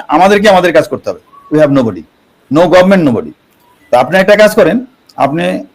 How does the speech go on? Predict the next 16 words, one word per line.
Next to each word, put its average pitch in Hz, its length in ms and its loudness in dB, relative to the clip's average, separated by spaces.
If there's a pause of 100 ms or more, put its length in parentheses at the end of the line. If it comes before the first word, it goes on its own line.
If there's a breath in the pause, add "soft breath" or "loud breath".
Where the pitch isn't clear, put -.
আমাদের 151 380 0
একটা 151 220 -2
ওই 143 140 2
যে 131 300 -2 (120)
ওয়্যারলেস 143 380 0
সেট 165 160 -4
আছে, 151 240 -4
আহ, 113 1080 -14
দূর 127 140 -6
দূরান্তে 135 340 -2
কথা 135 220 0
বলার 147 220 0
জন্য 139 220 -2
এবং 135 180 -4
সেনাপ্রধানকে 135 1080 -4
জেনারেল, 127 320 -2